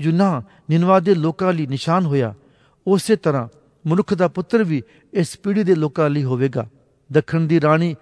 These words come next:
ਅਦਾਲਤ ਵਿੱਚ ਇਸ ਪੀੜ੍ਹੀ ਦੇ ਲੋਕਾਂ ਨਾਲ ਉੱਠੇਗੀ ਅਤੇ ਉਹਨਾਂ ਨੂੰ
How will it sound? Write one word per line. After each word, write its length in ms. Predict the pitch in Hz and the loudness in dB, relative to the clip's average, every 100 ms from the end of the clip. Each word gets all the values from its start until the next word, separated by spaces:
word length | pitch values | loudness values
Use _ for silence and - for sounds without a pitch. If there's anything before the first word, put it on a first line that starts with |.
| _ _ - | _ _ -6
ਅਦਾਲਤ 340 | 170 160 170 165 | 2 4 4 4
ਵਿੱਚ 280 | 185 - - _ 220 | 0 0 -10 _ -4
ਇਸ 220 | 180 - | -4 -4
ਪੀੜ੍ਹੀ 240 | 208 214 | -2 0
ਦੇ 100 | 208 | 2
ਲੋਕਾਂ 380 | 190 165 - 170 | 0 0 -2 -2
ਨਾਲ 220 | 160 151 - - - | 2 0 -2 -16 -8
ਉੱਠੇਗੀ 440 | 175 - 214 160 110 _ _ _ - 175 | -6 0 0 0 -6 _ _ _ -6 -6
ਅਤੇ 140 | 175 | -4
ਉਹਨਾਂ 300 | 196 196 202 | 0 2 4
ਨੂੰ 180 | 165 | 2